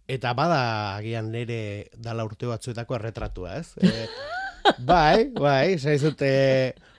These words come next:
Speaker 1: eta, eta gustora zaude gainera egoera hortan, ez? Eta bapaten hasten zara beste, eh, gogoa izaten beste gauza batzuk egiteko, ez? Eta, eta bai, eh, gainera gustatzen zait, eh, antiheroe roi hori, ez? Eh,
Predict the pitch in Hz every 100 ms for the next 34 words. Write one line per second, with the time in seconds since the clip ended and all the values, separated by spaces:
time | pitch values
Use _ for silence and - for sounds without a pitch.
0 | _ _ - - - - - _ _ _
1 | _ - 175 160 147 143 147 131 117 165
2 | 147 113 127 131 120 131 123 120 123 117
3 | 113 135 147 175 127 113 127 139 147 131
4 | - 139 143 120 117 135 123 117 - 110
5 | 113 120 127 131 127 147 143 120 127 117
6 | 127 147 131 113 120 107 101 147 - 117
7 | 110 107 104 101 _ - _ - - _
8 | - _ 156 156 156 165 190 - 139 139
9 | 135 110 139 139 165 139 170 139 123 120
10 | 117 110 110 - 107 - 120 123 110 113
11 | 113 117 113 98 107 147 - 127 120 113
12 | 117 117 113